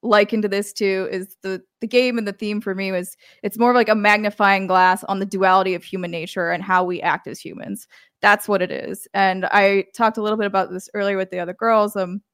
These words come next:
I was like, "This is not a zombie game. This is not even a game about the end of the world. This is,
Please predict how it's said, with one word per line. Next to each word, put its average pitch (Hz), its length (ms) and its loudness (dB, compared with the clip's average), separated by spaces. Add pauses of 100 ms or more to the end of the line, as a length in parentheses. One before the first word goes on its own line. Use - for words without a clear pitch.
(920)
I 214 40 0
was 214 80 4
like, 220 240 0
"This 233 140 -2
is 226 100 -2
not 262 160 8
a 262 80 6
zombie 233 380 6
game. 226 240 2
This 208 160 -4
is 208 100 -4
not 233 220 6
even 226 160 0
a 208 60 0
game 202 200 0
about 185 240 2
the - 140 -6
end 185 140 0
of 180 80 -10
the 180 80 -2
world. 170 500 -6 (440)
This 220 200 0
is, 233 420 2